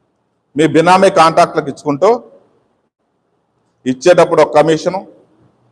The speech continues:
బిల్లు అయ్యేటప్పుడు ఒక కమిషను, మరి వాళ్ళ ఇంటి ముందు పోయి కూర్చొని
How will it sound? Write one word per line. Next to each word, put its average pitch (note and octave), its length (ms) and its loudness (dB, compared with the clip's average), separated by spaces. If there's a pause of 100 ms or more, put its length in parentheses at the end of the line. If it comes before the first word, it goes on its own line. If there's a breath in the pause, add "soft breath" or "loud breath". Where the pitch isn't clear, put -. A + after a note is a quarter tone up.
(420)
బిల్లు E3+ 300 4
అయ్యేటప్పుడు E3+ 460 4
ఒక - 160 -2
కమిషను, D#3+ 560 -2 (1400)
మరి F3+ 260 4 (840)
వాళ్ళ D3 180 2
ఇంటి E3 340 -2
ముందు G3+ 340 2
పోయి F#3+ 180 4
కూర్చొని G#3 720 2